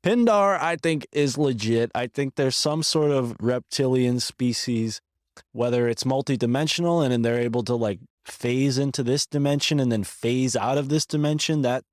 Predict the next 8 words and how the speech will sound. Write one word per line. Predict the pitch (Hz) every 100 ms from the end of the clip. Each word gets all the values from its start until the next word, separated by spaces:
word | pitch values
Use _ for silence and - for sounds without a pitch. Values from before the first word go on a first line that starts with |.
| -
seems | - 139 135
to | 123
be | 135
where | 131 127 127
my, | 123 127 127 _ _ _ _ _ _ _
uh, | - 123 120
suspicions | - - 143 - 143 135
are. | 139 143 147